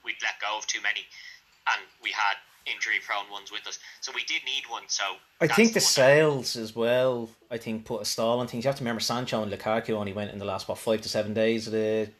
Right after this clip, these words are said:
Speaker 2: the window or something
Speaker 1: Yeah.
Speaker 2: as well, and getting them off the books as well, freeing up cash. And
Speaker 1: Yeah.
Speaker 2: I think by the
Speaker 1: It was
Speaker 2: time they
Speaker 1: just
Speaker 2: went, we just didn't have the time frame to, to get Bruno through, and it was just, it just one of those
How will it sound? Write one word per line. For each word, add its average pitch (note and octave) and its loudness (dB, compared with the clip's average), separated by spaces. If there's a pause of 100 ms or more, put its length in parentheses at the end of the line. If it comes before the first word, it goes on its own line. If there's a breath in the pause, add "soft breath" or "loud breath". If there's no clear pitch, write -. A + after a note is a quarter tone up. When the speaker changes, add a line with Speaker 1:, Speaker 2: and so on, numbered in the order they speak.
Speaker 2:
the A2+ -6
window B2 2
or B2+ 4
something A#2+ 0
Speaker 1:
Yeah. A2+ -2
Speaker 2:
as G#2+ -6
well, A2 4
and A2 -4
getting A2+ 0
them A#2 2
off A2 -4
the A2 -8
books A2 -2
as G#2 -10
well, A2 4
freeing A2+ -2
up A2 -8
cash. - -6 (560 loud breath)
And A2 2
Speaker 1:
Yeah. A#2+ 6
Speaker 2:
I B2 6
think C#3+ 2
by D3+ 8
the C3+ 10
Speaker 1:
It - 0
was D3 6
Speaker 2:
time C3+ 2
they B2+ 8
Speaker 1:
just A2+ 2
Speaker 2:
went, A#2 0
we A2+ 0
just A2+ -4
didn't A#2 -6
have G#2 -6
the G#2+ -14
time A2+ -2
frame G2+ -6
to, F#2+ -4
to F#2+ -12
get G#2+ 0
Bruno G#2+ 0
through, G#2 0
and G2+ -4
it G2+ -4
was G2+ -6
just, - -6
it - -14
just - -8
one G#2 -2
of G2 -2
those G#2 2